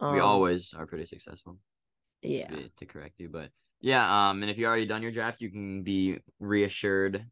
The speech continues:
Speaker 1: in your team, or maybe be like, "Dang, my team sucks." Uh,
Speaker 2: Yeah.
Speaker 1: either one, but,
Speaker 2: Like,
Speaker 1: um,
Speaker 2: for instance, if you took Austin Eckler within the top three, you don't know what you're doing.
Speaker 1: <laughs>
Speaker 2: Um, shout out Green Machine. That's a
Speaker 1: Yeah.
Speaker 2: bad pick.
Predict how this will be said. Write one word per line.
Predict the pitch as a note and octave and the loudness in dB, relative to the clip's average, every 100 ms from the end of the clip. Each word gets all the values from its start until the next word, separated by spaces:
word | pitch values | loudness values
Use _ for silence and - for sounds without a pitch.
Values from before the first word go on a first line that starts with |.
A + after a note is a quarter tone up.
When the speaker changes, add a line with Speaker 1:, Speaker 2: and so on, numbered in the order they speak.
| - | -12
Speaker 1:
in | G#2 | -8
your | F#2+ | -8
team, | F#2+ G2 F#2+ F#2+ G2 B1 | -8 -6 -4 -4 -4 -6
or | F2+ | -4
maybe | F#2 F2+ | -2 0
be | F2 | 0
like, | F2 F2 | 0 -2
"Dang, | F2+ F2+ | -2 -4
my | F2+ | -4
team | F2 F2+ | -6 -8
sucks." | F2 F2+ F2+ - - - | -6 -2 -4 -4 -10 -10
Uh, | E2 D#2+ D#2 - | -6 -4 -6 -6
Speaker 2:
Yeah. | C#3+ G2+ - - | -8 -8 -14 -4
Speaker 1:
either | F2+ F2 | -2 0
one, | F2 F2 F#2 F#2 | 0 0 -2 -6
but, | F2 E2+ | -4 2
Speaker 2:
Like, | F2+ F2+ | 4 4
Speaker 1:
um, | F2 F2 E2+ | 0 -4 -6
Speaker 2:
for | F2 G#3 | -4 0
instance, | G3+ G3 E3 D3 | 0 0 -2 -2
if | D#3 | -4
you | G3 | -6
took | F#3+ A3+ - - | -2 -4 -4 -2
Austin | D#3 E3 D#3+ | 0 0 -2
Eckler | D#3 D#3 D#3+ | -4 2 2
within | D3+ D3+ | 2 0
the | C#3 | -4
top | - C#3 C#3 | 0 0 0
three, | C#3 C#3 | -2 -2
you | C3 | -2
don't | C#3 B2+ | -4 -6
know | B2+ | -6
what | B2+ | -8
you're | B2 | -8
doing. | B2 B2+ B2+ - | -6 -6 -6 -10
Speaker 1:
<laughs> | B2 - - - - | -18 -18 -18 -16 -2
Speaker 2:
Um, | D3+ D3 C#3+ C3+ _ - _ _ _ | 2 4 2 -4 _ -20 _ _ _
shout | - E3+ | 2 4
out | G3 G#3 G#3 _ - C#3 | 6 6 4 _ -16 -6
Green | D#3 E3 F#3 F#3+ | 0 2 2 2
Machine. | D#3 - C#3+ B2+ A#2 - _ _ _ _ _ _ _ _ _ _ _ _ _ | 0 -2 -8 -10 -12 -18 _ _ _ _ _ _ _ _ _ _ _ _ _
That's | E3 E3 | -4 2
a | |
Speaker 1:
Yeah. | E3 E3 | 6 6
Speaker 2:
bad | D#3+ | 4
pick. | E3 C3 | 2 2